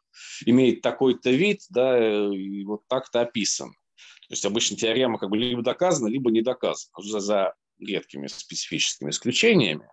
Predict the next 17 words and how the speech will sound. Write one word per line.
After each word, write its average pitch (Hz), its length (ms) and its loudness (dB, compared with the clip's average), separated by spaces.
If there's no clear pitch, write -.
Э, - 360 -4
но 139 160 2
обычно 127 340 2
такое 135 300 0
понимание 127 640 0
есть. - 540 -8
Ну 123 140 0
и 143 60 4
вообще 123 300 2
говоря, 113 440 4
вот, 107 240 2
то 110 80 -2
есть 101 100 -4
все 120 160 -2
объекты 139 400 -2
строго 143 440 2
определяются 117 840 0